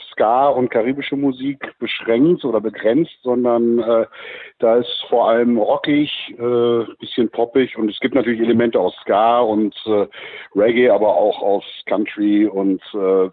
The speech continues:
folkigem und ein bisschen Balkan und so weiter. Aber im Wesentlichen würd-, würd ich sagen, es ist eine deutschsprachige Rockband, so.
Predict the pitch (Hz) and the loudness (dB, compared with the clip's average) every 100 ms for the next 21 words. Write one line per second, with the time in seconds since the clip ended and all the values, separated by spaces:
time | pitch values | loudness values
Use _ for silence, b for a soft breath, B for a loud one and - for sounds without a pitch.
0 | _ - 123 - 117 113 120 113 107 107 | _ 0 0 0 0 2 2 0 -2 -4
1 | 107 - 104 95 107 - 101 98 98 90 | -6 -2 0 2 2 2 0 0 -2 -4
2 | 95 95 98 - B B B B _ _ | 0 0 0 -4 B B B B _ _
3 | - 123 127 127 139 135 127 113 123 104 | -2 0 2 2 2 2 2 0 -4 -8
4 | - - 131 123 120 127 - 117 120 110 | -4 -2 0 2 2 2 -2 -4 0 2
5 | 107 - 104 107 95 - 90 - - - | 0 0 -2 -2 -6 -4 -6 -6 -8 -8
6 | - - | -14 -18